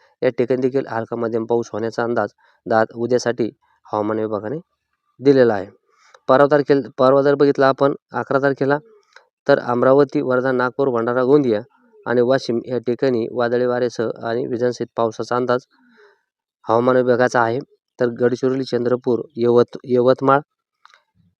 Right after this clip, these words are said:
नांदेड, परभणी, हिंगोली, जालना आणि बुलढाणा, अकोला, वाशिम या ठिकाणी मध्यम पावसाचा अंदाज आहे. तर बीड, छत्रपती संभाजीनगर, धाराशिव, लातूर या ठिकाणी,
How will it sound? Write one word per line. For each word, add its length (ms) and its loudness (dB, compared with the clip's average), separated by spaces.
नांदेड, 460 4
परभणी, 360 4
हिंगोली, 500 4
जालना 420 2
आणि 180 -4
बुलढाणा, 480 -2
अकोला, 360 0
वाशिम 400 -6
या 100 -2
ठिकाणी 420 0
मध्यम 440 -4
पावसाचा 440 0
अंदाज 220 0
आहे. 180 0
तर 100 4
बीड, 240 2
छत्रपती 360 -2
संभाजीनगर, 580 0
धाराशिव, 360 -2
लातूर 320 0
या 80 0
ठिकाणी, 440 -6